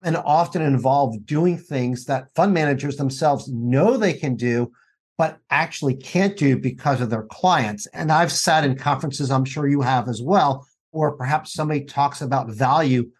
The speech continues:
which is a long-term strategy. And I've seen fund managers say to the speaker, "I agree with everything you're saying, but my clients will kill me if I underperform for three years."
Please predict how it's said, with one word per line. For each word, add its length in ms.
which 200
is 100
a 100
long-term 580
strategy. 840
And 280
I've 240
seen 220
fund 300
managers 600
say 320
to 140
the 60
speaker, 500
"I 200
agree 400
with 200
everything 640
you're 100
saying, 540
but 160
my 160
clients 560
will 140
kill 260
me 260
if 160
I 160
underperform 680
for 100
three 320
years." 640